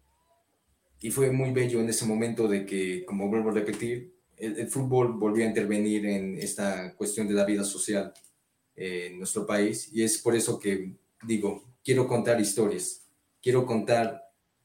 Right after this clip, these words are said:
diferentes sucesos que acontecen en nuestro país y así plasmarlas en una pantalla". Y ahí es ahí cuando empieza a nacerme el gusto, el gusto por contar historias. Y ya después ahí vienen, eh,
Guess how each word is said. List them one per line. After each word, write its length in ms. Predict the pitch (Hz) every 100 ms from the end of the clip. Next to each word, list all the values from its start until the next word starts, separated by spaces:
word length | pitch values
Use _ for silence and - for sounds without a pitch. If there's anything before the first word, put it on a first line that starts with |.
| _ _ -
diferentes 380 | 113 120 113 107
sucesos 400 | 107 120 104 -
que 80 |
acontecen 380 | 101 107 104 101
en 40 | 107
nuestro 220 | 98 104
país 320 | 110 120 123
y 140 | 104 98
así 160 | -
plasmarlas 500 | 113 104 110 104 101
en 60 | 101
una 120 | 98
pantalla". 560 | 101 92 95 92 95 - _ _ _ _ _ _ - - -
Y 100 | 117
ahí 160 | 117 120
es 140 | 127
ahí 140 | 120
cuando 240 | 127 117 107
empieza 680 | 101 120 - 117 104 98
a 60 | 101
nacerme 460 | 104 104 113 113 104
el 100 | 104
gusto, 540 | 123 123 - 85 - _ _
el 80 | 104
gusto 320 | 123 127 107
por 120 | 101
contar 220 | 104 104
historias. 680 | 104 - 101 95 92 - - _
Y 100 | 104
ya 100 | 107
después 340 | 104 - 110 110
ahí 80 | 104
vienen, 460 | 107 104 95 - _ _ - - _ _ -
eh, 800 | 98 98 98 95 95 92 90